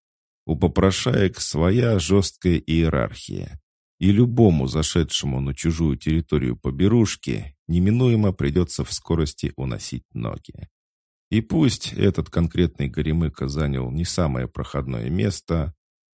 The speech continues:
да, глухое тут место, чего там, проигнорировать его неожиданное появление было бы слишком опрометчиво. «Подайте защитнику Отечества, потерявшему здоровье на Лемском поле»,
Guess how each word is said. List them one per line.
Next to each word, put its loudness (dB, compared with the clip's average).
да, 0
глухое 0
тут -8
место, -10
чего -10
там, -12
проигнорировать 4
его 4
неожиданное 2
появление 2
было 0
бы 0
слишком -4
опрометчиво. -6
«Подайте 4
защитнику 2
Отечества, 2
потерявшему 0
здоровье 2
на 2
Лемском 0
поле», 0